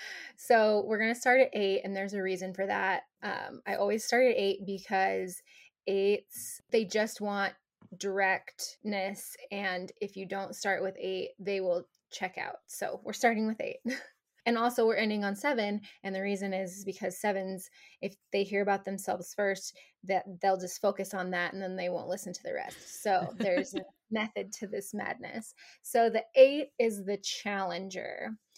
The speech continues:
Speaker 1: and their motivation, their core motivation is self-reliance. Our motivations are made up of our fears, desires,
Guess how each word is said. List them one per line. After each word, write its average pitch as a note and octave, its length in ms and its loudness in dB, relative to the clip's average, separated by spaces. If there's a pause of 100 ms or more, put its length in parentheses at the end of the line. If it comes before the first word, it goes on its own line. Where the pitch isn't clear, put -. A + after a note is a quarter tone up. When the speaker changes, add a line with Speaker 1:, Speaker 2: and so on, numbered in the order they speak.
(280)
Speaker 1:
and G#3+ 220 0
their G#3 180 4
motivation, G#3 720 4
their F#3+ 160 -2
core G3+ 280 -4
motivation F#3+ 680 -2
is F#3 220 -8
self-reliance. F#3 1000 -6
Our G3 120 -6
motivations G3 760 -4
are G3 160 -6
made F#3+ 220 -2
up F#3+ 160 -2
of F#3+ 180 -6
our - 160 -8
fears, A3 540 0 (100)
desires, G3+ 800 -2